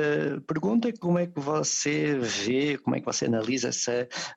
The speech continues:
eh, falta ou essas poucas rotações que existem entre os titulares e os suplentes?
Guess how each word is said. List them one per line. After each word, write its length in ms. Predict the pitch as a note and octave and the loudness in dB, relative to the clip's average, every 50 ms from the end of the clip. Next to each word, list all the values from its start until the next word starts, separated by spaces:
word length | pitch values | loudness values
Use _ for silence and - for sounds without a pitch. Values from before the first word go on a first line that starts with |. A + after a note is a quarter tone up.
| - - | -4 -4
eh, 160 | C3 - - | -4 -2 -4
falta 540 | - - - - D3 C3+ C#3 C#3 - - B2+ | -6 -8 -6 -2 -2 -2 -2 -2 -2 -2 -2
ou 180 | A#2+ A#2+ A#2 A2+ | 0 0 0 -2
essas 320 | G#2+ - - A2+ - - | -2 -2 -2 -2 -4 -4
poucas 480 | - - D3+ D3 - - B2+ B2+ A#2+ - | -4 -4 -4 -4 -2 -2 0 0 0 -2
rotações 840 | - - C3 C3+ - - A#2+ G#2+ - - - B2+ C3 B2+ A#2 A2 | -2 -2 -2 -2 -2 -2 -2 -2 -2 0 0 2 2 2 2 0
que 160 | - - - A#2 | -4 -4 -2 -2
existem 520 | G#2+ G#2 - A#2 C3+ C#3+ - - - A#2+ | -2 -2 -2 0 -2 -2 -2 0 0 2
entre 160 | A#2+ A#2 - - | 2 0 0 -4
os 80 | - - | -6 -4
titulares 720 | - C#3+ C#3 - - A#2+ A2 A2+ A#2+ A#2+ B2+ B2 - - - - - - - _ | -4 -4 -4 -2 0 0 0 2 2 2 0 0 -2 -4 -8 -10 -12 -14 -10 _
e 220 | - D#2 D2 D2 | -4 -2 0 0
os 140 | C#2+ - - | 0 0 -2
suplentes? 640 | - - - - - - - - - - - - - | -2 -4 -4 -4 -2 0 0 -2 -2 -2 -4 -6 -6